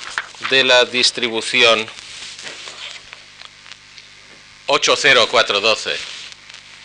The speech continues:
El ochenta y dos por cien favoreció esta respuesta. Y las demás, pues, obtuvieron ocho, ocho, bueno. Pero lo que interesa destacar es que una gran mayoría de la gente,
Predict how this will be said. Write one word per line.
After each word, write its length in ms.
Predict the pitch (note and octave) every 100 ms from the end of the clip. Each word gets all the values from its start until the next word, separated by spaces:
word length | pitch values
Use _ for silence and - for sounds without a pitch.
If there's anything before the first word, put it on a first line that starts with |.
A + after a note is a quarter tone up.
| - - - - - - -
El 140 | G#2+
ochenta 340 | G#2+ A#2 G2+ G#2+
y 60 |
dos 220 | A2+ B2
por 140 | - G#2+
cien 320 | - G#2 F2 - - - - - -
favoreció 460 | G#2 G2 F#2+ - G2+
esta 180 | F2 G2+
respuesta. 560 | E2+ - F#2+ F2+ - - - - - - - - - - - - - - - - - - - - - -
Y 100 | C3
las 200 | C3 A#2+
demás, 420 | B2+ C#3+ C#3+ D3
pues, 300 | - A#2+ -
obtuvieron 600 | A2+ A2+ G#2+ A#2 A2 G#2
ocho, 480 | A2+ A2+ G#2 G2 F#2+
ocho, 500 | G#2 G#2+ - G2+ F#2+ - -
bueno. 200 | - - - - - -
Pero 160 | B2 A#2+
lo 100 | A#2+
que 60 | A#2+
interesa 400 | A2 C3 C#3 C3+
destacar 460 | A#2+ A2+ A#2 A2+
es 140 | G#2 -
que 220 | G#2+ - - - - - - -
una 100 | G#2+
gran 240 | A2+ D3+
mayoría 440 | C3+ A2+ G#2+ A2 G2
de 80 | F2+
la 100 | F2
gente, 500 | C#3+ C3 - F#2